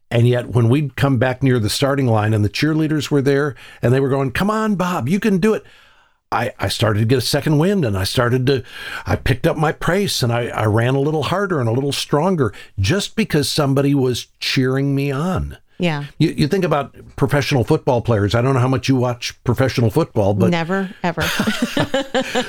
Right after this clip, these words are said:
Speaker 1: So,
Speaker 2: at all. <laughs>
Speaker 1: on, on a Sunday, these guys are out on the football field. They're being paid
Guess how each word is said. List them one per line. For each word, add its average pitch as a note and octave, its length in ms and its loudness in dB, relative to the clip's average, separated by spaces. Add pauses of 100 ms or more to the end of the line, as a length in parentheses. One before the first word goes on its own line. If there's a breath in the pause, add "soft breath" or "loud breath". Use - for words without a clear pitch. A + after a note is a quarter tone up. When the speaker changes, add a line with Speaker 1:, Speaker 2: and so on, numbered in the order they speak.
Speaker 1:
So, G3 200 0
Speaker 2:
at - 80 -2
all. F3+ 240 -4 (200)
<laughs> C#4+ 180 -8
Speaker 1:
on, G#3+ 300 2
on G#3 260 -2
a G#3+ 80 -2
Sunday, G3 580 0
these F3 260 -2
guys E3+ 260 0
are C#3+ 100 -2
out C#3+ 180 0
on F3 100 -2
the E3 80 0
football F3+ 380 0
field. C3 360 0
They're D3 160 0
being F#3+ 300 0
paid C3+ 580 0